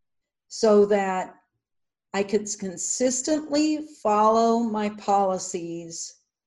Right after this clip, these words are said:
and keep my best people. So how many absences is that? How many quality complaints is that? You know, h-, how much breakage is that?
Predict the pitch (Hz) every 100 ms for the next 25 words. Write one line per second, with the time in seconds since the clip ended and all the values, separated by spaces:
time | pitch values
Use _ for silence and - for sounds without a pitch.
0 | _ _ _ _ _ _ _ _ _ 175
1 | _ _ _ _ - 214 220 233 233 226
2 | 233 208 190 180 185 170 - 196 175 -
3 | - _ _ _ _ _ _ _ _ _
4 | _ - 214 202 202 196 185 175 - _
5 | _ _ - 240 254 269 269 233 233 247
6 | - 202 175 - 170 156 160 160 170 -
7 | - - _ _ _ _ - - 208 226
8 | 233 247 254 247 - 220 220 233 233 226
9 | 208 196 - 190 175 170 - 170 165 180
10 | 156 143 143 - _ _ _ _ _ _
11 | _ 190 185 170 156 160 - 196 202 208
12 | 214 220 226 - _ 202 214 220 214 190
13 | 196 180 165 180 170 -